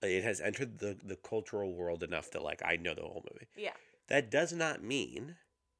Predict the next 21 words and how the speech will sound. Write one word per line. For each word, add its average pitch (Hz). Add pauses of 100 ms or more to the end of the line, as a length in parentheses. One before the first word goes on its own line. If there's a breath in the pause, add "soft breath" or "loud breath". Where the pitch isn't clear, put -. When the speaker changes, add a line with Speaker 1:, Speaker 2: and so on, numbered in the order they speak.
(420)
Speaker 1:
that 143
I 143 (480)
like 92
it -
very - (160)
much. -
I 180
mean, 202
I 226
like 220
it 139
just 127
fine. 165 (1040 soft breath)
And 123
my 110 (200)
l-, 92
three 101
and 131
a 131
half, 113
which, 95